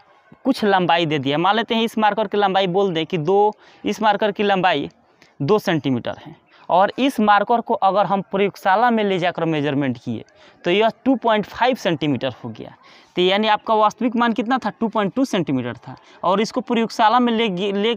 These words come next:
ले, ले जाकर मेजरमेंट किए तो कितना होगा, टू पॉइंट एट सेंटीमीटर हो गया। यानी अगर, यानी वास्तविक मान में से प्रायोगिक मान को हम घटा देते हैं, उसके बाद जो वैल्यू आता है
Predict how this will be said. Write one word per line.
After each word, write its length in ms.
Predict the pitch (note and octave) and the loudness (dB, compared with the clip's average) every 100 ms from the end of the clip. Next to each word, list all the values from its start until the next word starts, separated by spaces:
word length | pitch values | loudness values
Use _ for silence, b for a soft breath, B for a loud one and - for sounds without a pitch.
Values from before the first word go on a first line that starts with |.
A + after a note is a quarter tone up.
| A3 | -2
ले, 280 | F#3+ F#3+ F#3 | -2 -2 -2
ले 240 | F#3+ A#3+ | -2 0
जाकर 280 | A3+ A3 G#3 | -2 -2 -2
मेजरमेंट 440 | G#3 G#3 G#3 G#3 | 0 0 -2 -4
किए 140 | - G#3+ | -4 -4
तो 120 | G#3+ | -4
कितना 240 | - G#3 | -4 -2
होगा, 180 | A3+ F3+ | 0 -2
टू 180 | E3 A#3 | -4 -4
पॉइंट 300 | A3+ G#3 F#3 - | -2 -2 -2 -4
एट 140 | G#3+ | -4
सेंटीमीटर 520 | - E3+ C#3 C#3 A#2 A#2 | -2 -6 -2 -2 -2 -8
हो 140 | A#2+ | -10
गया। 180 | G#2+ - B B B - | -12 -12 B B B -2
यानी 540 | D3 F3+ G3+ E3 C#3+ _ B B | 2 2 2 0 -2 _ B B
अगर, 560 | D#3+ G3 G3+ G3+ D3 D#3 b b | 2 4 2 2 0 -2 b b
यानी 240 | E3 F3+ G3 | -2 0 2
वास्तविक 500 | F#3+ G3 - A#3 B3 | 2 2 0 -2 0
मान 220 | G#3+ G#3+ | 2 2
में 100 | A3+ | 0
से 120 | G#3+ G#3+ | -2 -6
प्रायोगिक 520 | - F#3+ G3 A3+ A3 | -4 -2 0 -2 0
मान 260 | F#3+ G#3 | 0 0
को 120 | G3+ F#3+ | 0 -2
हम 220 | F#3 F3+ | -2 -2
घटा 360 | E3 D#3+ F3+ G3 | -4 0 2 2
देते 300 | G3 F#3+ A#3 | 0 -2 -4
हैं, 200 | E3+ C#3 B B | -4 -8 B B
उसके 240 | F#3 - | -8 -2
बाद 180 | G#3 F3+ | 0 0
जो 180 | B2+ A#3+ | 2 0
वैल्यू 360 | F3+ E3+ F#3+ G3+ | 0 -2 0 0
आता 240 | F3 - | 0 0
है 180 | F#3+ C#3+ | -2 -4